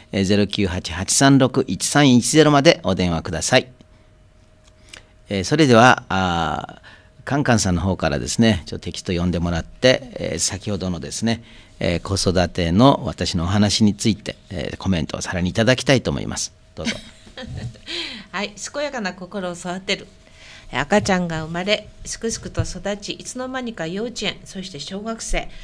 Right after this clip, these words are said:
Speaker 2: 中学、高校、大学を経て、社会人、その後、お父さんとお母さんと似たような人生、平凡だけど幸せが詰まっている人生、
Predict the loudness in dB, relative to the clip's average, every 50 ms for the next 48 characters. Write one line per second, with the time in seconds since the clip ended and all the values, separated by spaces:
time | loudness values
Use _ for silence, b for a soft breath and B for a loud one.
0 | b b b b -6 -2 -2 0 0 0 -2 -4 -6 -14 -14 -8 -6 -4 -4 -4
1 | -4 -2 -2 -2 -2 -4 -10 -12 -10 -8 -6 -6 -6 -8 -6 -6 -6 -4 -4 -6
2 | -6 -6 -6 -8 -8 -10 -18 -20 -14 -14 -12 -10 -6 -2 -2 -2 -2 -2 -6 -10
3 | -12 b b b b b b b -10 -6 -4 -4 -4 -4 -4 -4 -6 -6 -8 -8
4 | -12 -8 -8 -8 -8 -8 -12 -14 -12 -12 -12 -8 -6 -6 -6 -6 -4 -6 -6 -4
5 | -4 -2 -2 0 4 8 10 10 10 10 10 8 6 8 6 4 4 4 4 4
6 | 4 4 B B B B B B 8 10 10 12 12 10 8 10 10 8 8 8
7 | 6 6 6 4 4 6 6 8 8 8 8 6 6 6 4 4 6 6 8 10
8 | 10 10 10 10 10 10 12 10 8 10 10 10 10 10 10 8 8 6 6